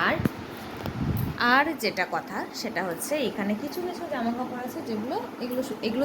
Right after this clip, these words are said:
তো কালকের জামা, এগুলো শুকিয়েছে। আর রাত্রে আজকে রান্না করতে হবে, দুপুরের রান্না কিছুই নেই, ভাত আছে অনেকটা। দেখি বাবান বলছে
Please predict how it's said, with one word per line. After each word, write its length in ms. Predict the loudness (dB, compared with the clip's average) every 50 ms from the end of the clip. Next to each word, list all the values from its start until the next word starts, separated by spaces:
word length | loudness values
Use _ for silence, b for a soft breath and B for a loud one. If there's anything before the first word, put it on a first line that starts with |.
| 2 0
তো 40 | 2 4
কালকের 340 | 6 6 6 4 0 -4 -4 -2 -4
জামা, 220 | -4 -4 -4 -6 -6 -8 -10 -10 -6 -4
এগুলো 160 | 0 0 0 0 0
শুকিয়েছে। 500 | -4 -6 -6 -4 -2 -2 -2 -2 -6 -8 -8 -10 B B B B B B B B B B 0 4
আর 100 | 4 6 6 6
রাত্রে 220 | 4 4 2 -2 -2
আজকে 160 | -2 0 0 4 4
রান্না 220 | 4 4 2 0 2 2
করতে 200 | 2 2 2 2 2
হবে, 160 | 2 4 2 0 0 0 -2
দুপুরের 360 | -2 -2 -2 0 0 0 2 2
রান্না 180 | 2 2 2 0 0 -2
কিছুই 280 | -2 -2 0 2 4 4 4 2
নেই, 120 | 2 0 -2 -2 -4 -4 -4 -6 -6 -6 -8 -8 -8 -8 -8 -6 -6 -4
ভাত 360 | 0 4 6 6 6 6 4 2 0 0
আছে 220 | 0 -4 -6 -4 -2 -2 0
অনেকটা। 420 | 0 -2 -2 -4 -4 -4 -4 -4 -4 -6 -10 -12 -12 -8 -6 -4
দেখি 160 | -4 -2 0 2 4
বাবান 180 | 4 4 4 4 2 2
বলছে 180 | 2 0 0